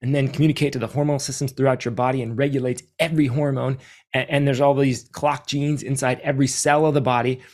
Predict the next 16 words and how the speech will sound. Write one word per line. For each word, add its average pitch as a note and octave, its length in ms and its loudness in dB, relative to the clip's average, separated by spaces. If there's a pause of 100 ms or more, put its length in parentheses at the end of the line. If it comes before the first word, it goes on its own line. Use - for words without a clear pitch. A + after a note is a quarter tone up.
that B2 140 -4
then C#3 260 -2
dictate D3 460 -2
the - 160 -12
epigenetic D3 600 -2
expression C#3+ 480 -4
of A2 80 -6
your A#2+ 120 -4
liver C#3 280 0
and A#2 120 -4
your A2+ 100 -4
kidney D3 400 -2
and A#2 100 -4
your A2 60 -6
bones, C3+ 580 0
and A#2 120 -6